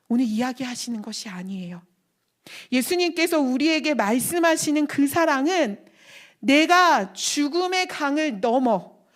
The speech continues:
너희를 생명의 강으로 옮겨놓은 것처럼 그 영원한 하나님의 사랑,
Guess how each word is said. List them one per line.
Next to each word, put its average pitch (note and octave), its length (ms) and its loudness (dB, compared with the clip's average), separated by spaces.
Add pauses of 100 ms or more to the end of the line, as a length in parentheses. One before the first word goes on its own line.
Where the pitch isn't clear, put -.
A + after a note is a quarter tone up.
(280)
너희를 D#4+ 760 4
생명의 A4 680 -2
강으로 C#4 600 -4
옮겨놓은 F4 760 0
것처럼 A3 640 -6 (680)
그 D#4+ 280 4
영원한 G4+ 580 6
하나님의 E4+ 960 2
사랑, C#4+ 540 -2